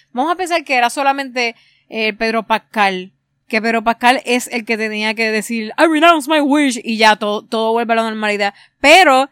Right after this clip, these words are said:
sorry, Patty Jenkins la cagó porque de momento empezó a enseñar otra gente en el planeta también diciendo, "I renounce my wish, I renounce my wish", y eso pues ya te comunica que todo el mundo entonces también renounce their wish, y lo cagas, lo cagas, ¿sabes? Storytelling wise,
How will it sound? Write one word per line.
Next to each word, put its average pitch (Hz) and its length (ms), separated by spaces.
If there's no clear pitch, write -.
sorry, 277 440
Patty 240 260
Jenkins 226 320
la 311 160
cagó 370 340
porque 262 200
de 247 40
momento 240 280
empezó 262 220
a 233 140
enseñar 311 680
otra 285 400
gente 330 280
en 320 60
el 320 100
planeta 320 400
también 240 420
diciendo, 269 400
"I 359 60
renounce 349 440
my 349 120
wish, 320 220
I 339 140
renounce 403 380
my 392 80
wish", 392 260
y 262 160
eso 330 220
pues 302 140
ya 220 160
te 262 240
comunica 311 580
que 226 220
todo 294 280
el 302 80
mundo 320 260
entonces 330 340
también 233 360
renounce 240 300
their 262 120
wish, 226 340
y 269 100
lo 277 100
cagas, 262 520
lo 247 180
cagas, 269 380
¿sabes? 226 180
Storytelling 339 560
wise, 294 500